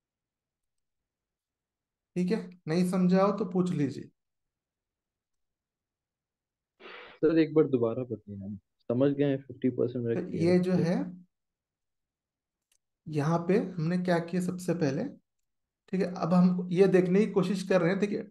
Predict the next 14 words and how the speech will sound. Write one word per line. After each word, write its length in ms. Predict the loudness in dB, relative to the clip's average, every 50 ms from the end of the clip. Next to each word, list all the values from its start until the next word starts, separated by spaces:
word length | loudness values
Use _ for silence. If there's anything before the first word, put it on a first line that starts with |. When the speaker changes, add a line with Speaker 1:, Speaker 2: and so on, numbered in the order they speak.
| _ _
Speaker 1:
ये 160 | 0 2 2 4
तो 120 | 6 4
हमने 240 | 4 4 2 2 0
अभी 220 | 0 2 2 2
भी 160 | 2 2 0 0
देखे 320 | 0 -2 -2 0 -2 -2
थे 180 | -2 -2 -4 -4 -4
स्टेटमेंट 560 | 0 0 0 0 0 0 2 4 4 4 4
में, 80 | 2 0 -2 -6 -10 -14 -18 _ _ _ _ _ 0
decrease 560 | 0 2 2 2 2 4 6 6 6 8 6 6
in 100 | 6 8
variable 420 | 8 8 8 8 8 6 6 2 2 2
cost 260 | 2 2 2 2 -4 -8 -4
से 140 | -4 -4